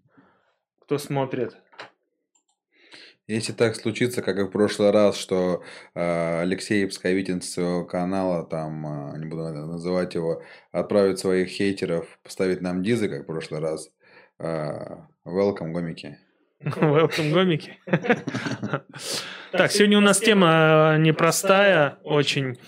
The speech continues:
Speaker 1: такая трудная для понимания, трудная для восприятия, трудная для патриотов, трудная для простого обывателя.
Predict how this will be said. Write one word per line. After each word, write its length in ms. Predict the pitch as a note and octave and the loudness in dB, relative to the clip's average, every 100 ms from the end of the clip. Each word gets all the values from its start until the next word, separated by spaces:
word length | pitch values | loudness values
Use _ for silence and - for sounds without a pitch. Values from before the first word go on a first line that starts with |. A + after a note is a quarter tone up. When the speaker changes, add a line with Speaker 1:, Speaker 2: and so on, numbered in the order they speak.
| - _ | -20 _
Speaker 1:
такая 460 | C3+ B2+ D3 C3+ | -2 2 2 2
трудная 580 | C3+ D3 F3 E3+ E3+ D#3+ | 0 0 0 2 2 4
для 180 | D3 D3 | 2 0
понимания, 720 | - D3 C#3+ C#3 C#3 C#3 C3+ | 0 -2 0 2 2 2 -2
трудная 460 | B2+ D3+ D3 C#3+ C3+ | -2 0 0 2 0
для 180 | C3+ C#3 | 2 2
восприятия, 1000 | C#3 - D3 C#3+ D#3 F3+ F3 D3+ C3+ - - - - | 2 0 2 4 4 4 2 0 0 -4 -20 -20 -18
трудная 500 | - F#3 F3 D3 C#3+ | 0 4 4 6 4
для 400 | B2 D3 D3 C#3+ - - - | 4 4 4 4 0 -18 -12
патриотов, 960 | - D3+ D3+ C#3+ D3+ F#3 F#3 D#3+ - - - | 0 4 6 6 8 6 6 2 2 -12 0
трудная 460 | E3+ D#3+ C#3+ C3 | 2 4 4 2
для 340 | B2+ C3+ C#3 C3 | 2 2 4 2
простого 640 | - C#3 F3+ F3 F#3+ F#3+ | 2 0 4 4 6 6
обывателя. 760 | F3 E3+ E3 E3 D#3 D3+ D3 C#3 | 6 6 6 4 4 2 2 2